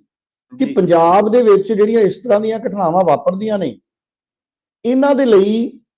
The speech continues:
Speaker 1: ਸਾਡੀਆਂ ਸਰਕਾਰਾਂ ਨੂੰ ਬਹੁਤ ਸੀਲ ਪ੍ਰੂਫ ਪ੍ਰਬੰਧ ਕਰਨੇ ਚਾਹੀਦੇ ਨੇ। ਨਾ ਤਾਂ ਭਗਵੰਤ ਮਾਨ ਦੀ ਸਰਕਾਰ ਚਾਹੇ ਕਿ ਪੰਜਾਬ 'ਚ ਇਸ ਤਰ੍ਹਾਂ ਦੀਆਂ ਘਟਨਾਵਾਂ ਵਾਪਰਨ, ਕਿਉਂਕਿ ਉਹ ਸਿੱਧੇ ਸਿੱਧੇ ਭਗਵੰਤ ਮਾਨ ਦੀ ਸਰਕਾਰ ਦਾ ਨੁਕਸਾਨ ਹੈ।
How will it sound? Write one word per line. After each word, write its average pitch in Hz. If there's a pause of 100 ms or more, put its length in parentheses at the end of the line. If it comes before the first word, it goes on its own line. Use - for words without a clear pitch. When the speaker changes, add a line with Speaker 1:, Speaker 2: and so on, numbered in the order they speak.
Speaker 1:
ਸਾਡੀਆਂ 208
ਸਰਕਾਰਾਂ 170
ਨੂੰ 214
ਬਹੁਤ 233
ਸੀਲ 220
ਪ੍ਰੂਫ 208 (120)
ਪ੍ਰਬੰਧ 220
ਕਰਨੇ 175
ਚਾਹੀਦੇ 131
ਨੇ। 107 (800)
ਨਾ 180
ਤਾਂ 233
ਭਗਵੰਤ 208
ਮਾਨ 202
ਦੀ 208
ਸਰਕਾਰ 185
ਚਾਹੇ 190
ਕਿ -
ਪੰਜਾਬ 170
'ਚ 185
ਇਸ 170
ਤਰ੍ਹਾਂ 180
ਦੀਆਂ 180
ਘਟਨਾਵਾਂ 160
ਵਾਪਰਨ, 156
ਕਿਉਂਕਿ 185 (320)
ਉਹ -
ਸਿੱਧੇ 202
ਸਿੱਧੇ 214
ਭਗਵੰਤ 190
ਮਾਨ 175
ਦੀ 180
ਸਰਕਾਰ 165
ਦਾ 165
ਨੁਕਸਾਨ 156
ਹੈ। 156